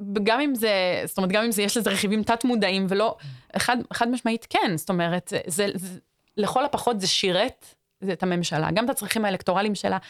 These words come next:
גם את הרצון שלה לא להתמודד, לא עם השכונות החלשות, ולא עם מבקשי המקלט.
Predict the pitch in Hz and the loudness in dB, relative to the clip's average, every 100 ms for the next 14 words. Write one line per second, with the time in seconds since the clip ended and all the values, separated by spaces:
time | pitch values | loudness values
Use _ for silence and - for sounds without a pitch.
0 | - - 208 262 220 190 - 220 226 190 | -18 -6 -2 -2 -2 -2 0 0 0 0
1 | 180 262 285 233 214 214 190 220 370 320 | 0 0 0 0 0 0 0 0 2 0
2 | - 208 196 208 - - 202 - 185 170 | 0 0 0 -2 -2 -2 -2 0 -2 0
3 | 202 196 - - - 175 196 277 294 190 | -2 -2 -12 -20 -6 0 2 2 2 0
4 | - 165 151 156 - 143 | -2 0 0 -2 0 0